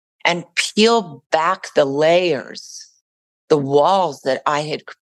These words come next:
put up around my heart. And it was through those twelve steps that I began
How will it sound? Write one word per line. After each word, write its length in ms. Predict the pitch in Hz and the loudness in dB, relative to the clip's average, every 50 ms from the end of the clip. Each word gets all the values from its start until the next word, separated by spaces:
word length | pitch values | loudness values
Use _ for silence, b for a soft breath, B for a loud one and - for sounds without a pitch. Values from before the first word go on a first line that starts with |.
| - - | -6 0
put 200 | 180 175 160 - - - | 0 0 0 0 -2 -2
up 280 | 151 151 143 - - _ - | 0 0 0 -2 -4 _ -2
around 680 | 151 147 135 151 151 147 151 147 147 143 139 139 - - _ _ b b b b | -2 0 0 0 0 2 2 0 0 -2 -4 -6 -10 -12 _ _ b b b b
my 220 | 143 - 123 147 | -4 -2 -2 -2
heart. 580 | 151 139 - - - - - - _ - - - - _ _ _ _ _ _ _ _ _ _ _ _ - | -2 -4 -4 -2 -2 -2 -4 -6 _ -20 -20 -20 -20 _ _ _ _ _ _ _ _ _ _ _ _ -2
And 400 | 147 165 160 160 160 160 - - _ _ _ | 0 2 2 2 0 -2 -6 -10 _ _ _
it 160 | - 180 170 | 0 2 2
was 300 | - 180 165 160 - - | 4 2 2 2 -2 -6
through 320 | - - - 190 214 226 233 | -14 -6 -2 0 2 2 4
those 300 | 220 202 180 175 - - | 2 2 2 0 -6 -12
twelve 300 | - - 185 175 175 - | -10 -4 -2 -2 -2 -4
steps 580 | - - - 190 196 214 170 - - - - | -6 -6 -2 0 0 2 0 -2 -4 -10 -12
that 140 | - 170 - - | -8 -8 -4 -2
I 220 | - 165 170 190 | 0 0 0 0
began 760 | 185 175 180 170 139 - - 160 160 156 151 151 147 147 143 | -2 -4 -6 -8 -6 -6 -2 -2 0 0 0 0 -2 -4 -6